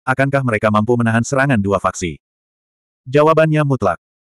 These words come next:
Orang yang paling menginginkan kematian Su Fang adalah Sue Leng dan putra mahkota kerajaan King Besar. Usus mereka berwarna hijau karena penyesalan. Bukan hanya mereka, Pangeran Sue juga merasakan hal yang sama. Meskipun Pangeran Sue belum bergerak,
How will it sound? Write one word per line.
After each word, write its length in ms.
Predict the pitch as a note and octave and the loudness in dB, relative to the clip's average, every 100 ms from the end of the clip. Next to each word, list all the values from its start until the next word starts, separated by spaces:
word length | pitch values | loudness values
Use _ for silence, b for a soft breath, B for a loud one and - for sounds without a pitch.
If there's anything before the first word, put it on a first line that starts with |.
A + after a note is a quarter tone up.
| - | 0
Orang 240 | D3 E3+ | 2 2
yang 80 | F3+ | 0
paling 240 | D3+ C#3 D3 | 0 0 0
menginginkan 400 | C3 A#2+ A#2+ C3 | 0 0 0 -2
kematian 400 | A#2+ A2 A#2 A2 | -2 0 0 0
Su 160 | D3+ | 0
Fang 240 | D3 C3 A#2 | 0 0 0
adalah 160 | G#2+ | -2
Sue 160 | G2+ C#3 | 0 0
Leng 320 | C3 A#2 C#3 | 2 0 0
dan 160 | A#2+ G#2+ | -2 0
putra 240 | C3 B2 | 0 0
mahkota 400 | A2 A2 B2+ G2 | 0 0 0 0
kerajaan 480 | G#2+ B2 A#2+ C3 G#2 | 0 -2 0 0 -2
King 160 | G#2+ | -4
Besar. 400 | G2+ - F2 D#2 - _ _ _ _ _ _ _ | -4 -2 -4 -6 -14 _ _ _ _ _ _ _
Usus 320 | D#3 D3+ F#3 E3+ | -2 0 0 0
mereka 240 | C#3+ D3 | 0 0
berwarna 400 | C#3 A#2+ A#2 A#2+ | 2 2 2 0
hijau 240 | B2 B2+ | 0 0
karena 400 | B2+ B2 C3+ C3 | 0 0 0 0
penyesalan. 480 | A#2 G#2 G#2 F2 D#2+ - _ _ _ _ _ | -2 -2 -2 -2 -4 -12 _ _ _ _ _
Bukan 400 | B2 D3+ E3+ F3 | -2 0 2 0
hanya 320 | D#3+ D#3 C#3+ | 0 0 0
mereka, 400 | B2 G#2+ G2 E2 _ | 0 -2 -2 -4 _
Pangeran 400 | D3 D3 D#3 F3 | 0 2 2 2
Sue 160 | D#3+ | 2
juga 240 | D3+ C3+ C#3 | 2 2 2
merasakan 400 | B2+ A2+ A#2+ A#2 | 0 -2 0 -2
hal 240 | A2+ C#3 | 0 -2
yang 160 | C#3+ A2 | 0 -2
sama. 400 | - F#2 D#2+ - _ _ _ _ - | -2 -2 -4 -8 _ _ _ _ -6
Meskipun 480 | C#3 - D#3 F3 | -4 0 2 2
Pangeran 320 | E3+ D3 C3+ C3+ | 2 2 2 2
Sue 160 | C3 | 0
belum 160 | B2+ B2 | 2 2
bergerak, 400 | B2+ A#2+ G#2 | 0 0 0